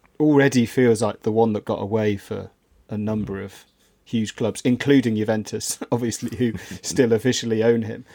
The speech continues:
Speaker 1: because he has this directness, which in the Premier League, it just looks made for the Premier League. He's six-foot-one, you know, he can, he can handle himself.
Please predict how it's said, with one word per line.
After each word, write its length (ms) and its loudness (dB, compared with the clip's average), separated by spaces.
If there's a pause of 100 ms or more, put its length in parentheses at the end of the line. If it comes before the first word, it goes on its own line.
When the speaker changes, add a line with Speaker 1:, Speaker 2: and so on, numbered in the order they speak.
(280)
Speaker 1:
because 360 0
he 160 -2
has 200 0
this 320 -4 (720)
directness, 1040 0 (100)
which 240 -6
in 60 -2
the 80 -2
Premier 320 -4
League, 200 -2
it 120 -4
just 140 -8
looks 140 -6
made 300 4
for 80 -6
the 80 -4
Premier 260 -2
League. 220 2
He's 160 -4
six-foot-one, 840 0
you 80 -4
know, 100 -2
he 140 -2
can, 280 -6
he 120 -8
can 160 -8
handle 340 -2
himself. 580 -6